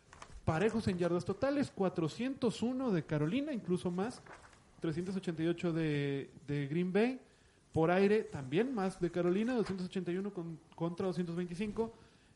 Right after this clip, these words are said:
Y aquí, pues, donde, donde hay la diferencia a favor de Green, de Green Bay es en las yardas por tierra, ciento sesenta y tres contra ciento veinte del lado de Carolina.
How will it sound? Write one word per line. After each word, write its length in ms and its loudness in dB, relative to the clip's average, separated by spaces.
Y 280 2
aquí, 540 0
pues, 160 6
donde, 640 0
donde 260 2
hay 120 6
la 60 4
diferencia 360 0
a 20 -2
favor 220 -2
de 60 2
Green, 260 0
de 220 4
Green 200 -4
Bay 240 -4
es 160 -8
en 60 -6
las 140 -6
yardas 340 -4
por 200 0
tierra, 320 0
ciento 360 -2
sesenta 300 -4
y 60 -2
tres 360 0
contra 320 6
ciento 480 8
veinte 520 6
del 180 2
lado 260 6
de 80 4
Carolina. 720 6